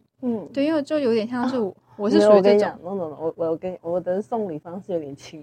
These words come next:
Speaker 1: 呢。
Speaker 2: 哦，不会，我就是，反正我就想送，<laughs> 就让我送啊，然后如果你真的不喜欢就算了，因为，可是我会这样子会讲，就是因为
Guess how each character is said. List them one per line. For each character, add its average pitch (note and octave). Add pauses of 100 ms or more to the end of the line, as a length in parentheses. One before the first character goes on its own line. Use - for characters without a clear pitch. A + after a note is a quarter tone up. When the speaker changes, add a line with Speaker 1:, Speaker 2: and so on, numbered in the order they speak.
(160)
Speaker 1:
呢。 D#3+ (840)
Speaker 2:
哦， A3+
不 A3
会， B3+ (180)
我 A3+
就 F#4
是， G#4+
反 E4+
正 F4+
我 C#4
就 C4+
想 A3
送， C#4
<laughs> B3
就 C#4+
让 C#4+
我 F3
送 A#3+
啊， A3
然 G#3+
后 C#4+
如 C#4
果 C4
你 G3
真 A3+
的 A#3+
不 B3+
喜 F#3
欢 G3+
就 G#3
算 G#3+
了， G3
因 C#4
为， D#4+
可 -
是 D#4+
我 C#4+
会 D4
这 C#4+
样 B3+
子 G#3+
会 B3+
讲， E3+ (100)
就 G#3+
是 A#3+
因 A3+
为 A#3